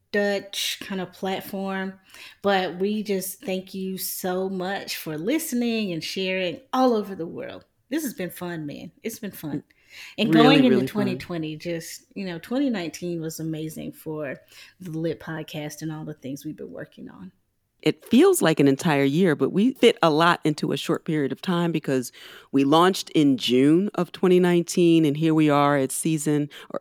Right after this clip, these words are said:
Speaker 2: uh, s-, uh, obviously still in season one, wrapping that up, but in episode thirteen, and,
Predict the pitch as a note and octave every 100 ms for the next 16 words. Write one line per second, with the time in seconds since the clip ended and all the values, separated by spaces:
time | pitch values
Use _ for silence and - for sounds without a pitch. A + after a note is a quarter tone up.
0 | - A#2 A2+ - - C#3 D3 D3+ C#3+ C#3
1 | C3+ D#3+ D3 C3+ - D#3 C#3+ C#3 C3 -
2 | C3+ C#3 C#3 C3+ - - C#3+ C#3+ C#3 C3
3 | D3+ D3 C3 C3 C#3 C#3 C#3+ - C3 C3
4 | C3+ C3+ C3+ B2+ - D3 C#3 C3 B2